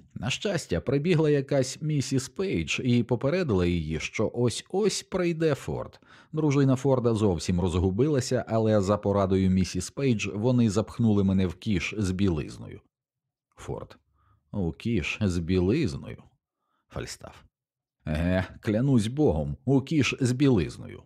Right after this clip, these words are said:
Запакували мене між брудних сорочок, капотів, шкарпеток, вонючих панчіх та засмальцьованих серветок. Це була, містер Брук, така смердюча суміш найогидніших запахів,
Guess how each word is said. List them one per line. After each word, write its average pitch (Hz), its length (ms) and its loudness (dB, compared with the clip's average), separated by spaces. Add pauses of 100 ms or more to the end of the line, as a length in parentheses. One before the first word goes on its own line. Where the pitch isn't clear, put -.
Запакували 185 720 0
мене 156 280 2
між 135 180 4
брудних 120 540 0
сорочок, 127 760 0
капотів, 123 680 0
шкарпеток, 120 800 0
вонючих 107 640 2
панчіх 117 760 0
та 101 140 0
засмальцьованих 110 840 2
серветок. - 680 -4 (140)
Це 185 160 -2
була, 190 300 2
містер 165 400 0
Брук, 143 320 0
така 131 500 0
смердюча 120 760 2
суміш 101 460 2
найогидніших 92 880 2
запахів, 82 640 -4